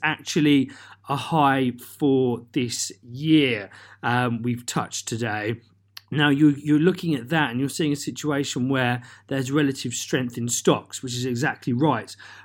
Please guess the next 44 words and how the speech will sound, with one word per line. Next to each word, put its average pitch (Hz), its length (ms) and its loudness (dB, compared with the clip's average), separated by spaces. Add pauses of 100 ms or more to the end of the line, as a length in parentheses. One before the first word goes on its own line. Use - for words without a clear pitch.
But 131 100 0
one 185 360 6
thing 175 220 4
that 165 80 4
we 147 240 0
would 170 420 8
touch - 640 -4
on 123 580 0
is 139 300 2
the 135 100 -2
relative 151 480 0
performance 135 840 4 (100)
to 127 480 4
the 120 120 -6
peers 135 540 0
in 120 240 -4
Germany. 127 760 0 (360)
Um, 127 240 0
if 135 100 -6
you're 165 100 6
looking 175 300 4
at 139 60 -2
the 127 100 -6
dax, 123 640 0
um, 131 460 0
the 120 120 -8
dax 160 520 2
is 143 80 -2
actually 139 260 -2
up 123 140 -2
about 127 180 -4
one 135 200 -2
and 127 100 -2
a 123 80 -4
half 131 320 -4
percent 120 640 -2 (340)
as 123 260 -2
we 127 140 -2
speak, 123 600 4
and 135 120 -4
the 135 40 -4
footsie 180 340 -4
one 135 140 0
hundred 127 640 0